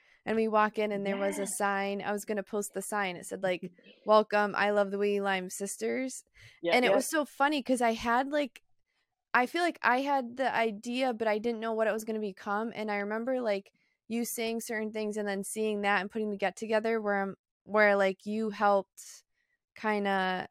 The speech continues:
Speaker 1: me to see what it could be, if that, does that
Speaker 2: Yeah.
Speaker 1: make sense?
Speaker 2: That's cool. Yeah.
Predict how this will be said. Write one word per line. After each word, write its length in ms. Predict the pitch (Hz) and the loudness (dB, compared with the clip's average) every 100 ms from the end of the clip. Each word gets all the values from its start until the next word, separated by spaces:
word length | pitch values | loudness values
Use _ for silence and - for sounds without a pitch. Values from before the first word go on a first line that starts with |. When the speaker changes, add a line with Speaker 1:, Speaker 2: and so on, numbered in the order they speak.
| - | -2
Speaker 1:
me 280 | 220 254 262 | 2 2 0
to 180 | - 220 | -2 -6
see 220 | 220 202 | -4 -4
what 180 | 196 185 | 0 -2
it 140 | - | -2
could 240 | - 208 185 | -2 -2 -2
be, 340 | 160 156 185 | -8 -8 -8
if 140 | - 196 | -8 -4
that, 180 | 180 - - | -4 -6 -4
does 120 | 170 | 0
that 120 | 156 | 2
Speaker 2:
Yeah. 40 | |
Speaker 1:
make 180 | 139 180 | 0 -6
sense? 560 | - 180 196 226 - - | -8 -6 -6 -6 -8 -8
Speaker 2:
That's 180 | 170 - | -10 -8
cool. 340 | - 147 139 | -2 -2 -2
Yeah. 340 | 147 151 156 | 0 4 4